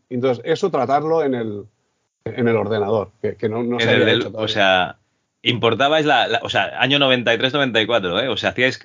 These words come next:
Speaker 2: fotos digitales, las importabais al, al
Speaker 1: Al
Speaker 2: Animator, al
Speaker 1: Deluxe
Speaker 2: Paint,
Speaker 1: Paint, sí.
Speaker 2: y, y, y luego eso ya lo pasaríais directamente a la, a
Speaker 1: Claro, pero
Speaker 2: la
Speaker 1: entonces
Speaker 2: de
Speaker 1: eso
Speaker 2: alguna manera.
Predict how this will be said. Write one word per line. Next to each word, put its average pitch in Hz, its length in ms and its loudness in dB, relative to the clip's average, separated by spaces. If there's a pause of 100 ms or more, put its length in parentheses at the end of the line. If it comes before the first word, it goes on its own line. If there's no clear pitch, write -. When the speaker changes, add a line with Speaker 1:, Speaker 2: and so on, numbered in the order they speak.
Speaker 2:
fotos 143 260 2
digitales, 135 560 0
las 117 160 0
importabais 107 800 0
al, 85 420 0
al 80 580 -4
Speaker 1:
Al - 40 -2
Speaker 2:
Animator, 117 500 0
al 104 120 0
Speaker 1:
Deluxe 120 240 -4
Speaker 2:
Paint, 139 120 0
Speaker 1:
Paint, 190 200 -4
sí. - 60 -20 (640)
Speaker 2:
y, 110 640 2 (180)
y, 101 580 2
y - 20 2
luego 113 220 2
eso 156 140 -2
ya 143 140 2
lo 131 80 0
pasaríais 117 420 0
directamente 110 540 -2
a 127 80 2
la, 78 400 0
a 62 200 -14
Speaker 1:
Claro, 135 180 0
pero 131 60 0
Speaker 2:
la 123 80 0
Speaker 1:
entonces 139 140 2
Speaker 2:
de 110 60 2
Speaker 1:
eso 104 60 0
Speaker 2:
alguna 101 160 0
manera. 117 320 0